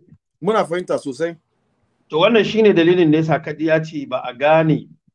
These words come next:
Speaker 2: ma'anan al-khabisatu lil-khabisina ba.
Speaker 1: Ah.
Speaker 2: Wal-khabisuna
Speaker 1: Ma, ya, shi ma Malam Dahir ya, ya zagi matan Annabi sallallahu alaihi wasallam kenan?
Speaker 2: Ah, to shi ne sarki in ba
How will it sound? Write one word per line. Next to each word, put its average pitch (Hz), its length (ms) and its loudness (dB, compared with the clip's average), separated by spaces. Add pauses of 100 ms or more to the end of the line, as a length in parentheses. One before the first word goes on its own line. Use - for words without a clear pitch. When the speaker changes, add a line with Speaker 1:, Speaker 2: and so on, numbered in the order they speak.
(460)
Speaker 2:
ma'anan 135 480 -6
al-khabisatu 156 960 -4
lil-khabisina 123 800 -16
ba. 98 120 -20 (440)
Speaker 1:
Ah. 139 160 -4 (140)
Speaker 2:
Wal-khabisuna 160 1040 0 (1080)
Speaker 1:
Ma, 156 220 -6
ya, 165 180 -10
shi - 180 -16
ma 226 140 -2
Malam 226 180 -2
Dahir 202 240 -2
ya, 196 160 -6 (560)
ya 190 140 -8
zagi 180 180 -12
matan 165 320 -12
Annabi 156 80 -16
sallallahu 151 240 -14
alaihi 143 80 -16
wasallam 147 240 -18
kenan? 139 240 -18 (680)
Speaker 2:
Ah, - 200 -6 (100)
to 165 180 -6
shi 226 220 -6
ne 220 240 2
sarki 220 560 -6
in 254 380 0
ba 170 420 4